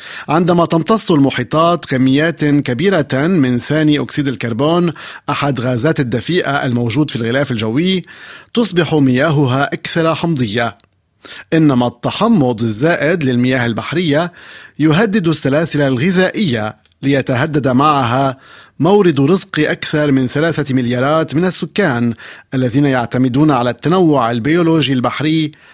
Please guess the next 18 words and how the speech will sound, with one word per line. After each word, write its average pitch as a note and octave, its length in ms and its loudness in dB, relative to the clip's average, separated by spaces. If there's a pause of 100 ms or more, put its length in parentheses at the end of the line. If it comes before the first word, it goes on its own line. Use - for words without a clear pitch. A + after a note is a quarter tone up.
(240)
كمصدر C3+ 460 2
للدخل C3+ 1000 0
والغذاء C3 760 0
من C#3+ 100 2
الصيد. G#2+ 480 -4 (1000)
خلال G#3 440 0
أسبوع D3+ 300 2
موناكو C#3+ 420 2
للمحيط C#3 680 -2
بنسخة C#3 840 -2
هذا C3+ 340 0
العام، D#3 480 0 (500)
تطرقت F#3+ 600 2
محاضرة D3 680 0
إلى D3 360 0
فرضيات C3 840 0
تسميد C#3 760 0
المحيطات B2+ 840 -2